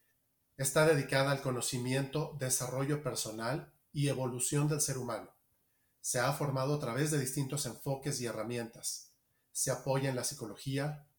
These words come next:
la filosofía, la escritura, la sexualidad,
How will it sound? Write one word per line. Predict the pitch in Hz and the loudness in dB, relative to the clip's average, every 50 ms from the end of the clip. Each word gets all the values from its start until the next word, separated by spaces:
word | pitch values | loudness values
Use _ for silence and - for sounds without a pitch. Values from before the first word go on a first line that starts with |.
| _ - | _ -6
la | 123 120 | -6 -6
filosofía, | - - 113 120 110 - 113 - - 147 151 151 151 147 151 151 - | -4 -4 -6 -4 -4 -6 -6 -6 -2 2 4 4 4 4 2 0 -4
la | - 127 117 | -6 -6 -4
escritura, | 113 - - - 117 - - 156 160 165 156 151 151 151 - - _ _ _ _ _ | -2 -4 -4 -4 -10 -4 -2 0 0 2 2 0 0 -2 -6 -12 _ _ _ _ _
la | _ 131 117 | _ -6 -4
sexualidad, | - - - - - 110 101 101 110 107 120 131 143 165 156 147 - - | -4 -4 -4 -6 -6 -6 -6 -6 -4 -2 0 0 0 0 -2 -6 -12 -18